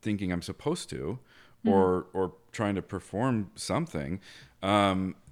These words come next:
Speaker 1: maybe there's a, there's a huge burden that could be taken from someone to just say, "Where are you? What do you value? What is it that is at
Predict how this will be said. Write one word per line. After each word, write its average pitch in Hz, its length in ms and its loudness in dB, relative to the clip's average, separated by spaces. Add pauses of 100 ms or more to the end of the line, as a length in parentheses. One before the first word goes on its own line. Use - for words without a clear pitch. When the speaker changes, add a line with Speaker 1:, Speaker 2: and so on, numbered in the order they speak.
(260)
Speaker 1:
maybe 101 480 0
there's 92 320 0
a, 90 80 -2 (180)
there's - 360 -6 (140)
a 87 120 -4
huge 101 720 -6 (100)
burden 80 480 -2
that 73 160 -10
could 85 180 -10
be 78 300 -6
taken 80 420 -8
from 69 200 -14
someone 71 520 -10 (420)
to - 80 -10
just 85 260 -6
say, 80 440 -2 (760)
"Where 104 320 -2
are 110 160 0
you? 87 240 -6
What 87 320 -4
do 87 80 -4
you 92 280 -2
value? 76 540 -4
What 80 260 -4
is 85 200 -4
it 82 180 -4
that 78 180 -4
is 76 220 -6
at 71 200 -8